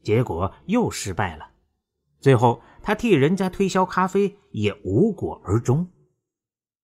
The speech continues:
那时他不太会玩桥牌，而且打牌时还经常向别人问一些很繁琐的问题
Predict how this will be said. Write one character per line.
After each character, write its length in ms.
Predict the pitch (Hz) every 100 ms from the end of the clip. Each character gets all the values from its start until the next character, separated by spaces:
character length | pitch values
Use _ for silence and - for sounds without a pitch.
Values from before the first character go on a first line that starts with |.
| _ _ _ _ _ _ _
那 180 | - 220
时 480 | 175 143 165 185 175 _ -
他 120 | -
不 320 | - 120 165
太 240 | 226 240 170
会 160 | 131
玩 200 | 101 95
桥 240 | 95 101 92
牌， 300 | - 80 - _ _ _
而 200 | 110 113
且 260 | - 98 - -
打 180 | 143 147
牌 180 | 147 175
时 320 | - 147 147
还 140 | - 131
经 260 | 147 208
常 220 | 208 143 160
向 180 | 151
别 180 | 113 117
人 300 | 147 131 160
问 180 | 165 131
一 120 | 120
些 260 | 110 117 120 -
很 260 | - 104 85
繁 340 | - 87 160
琐 240 | 233 - -
的 100 | 87
问 180 | 95 80
题 240 | 85 -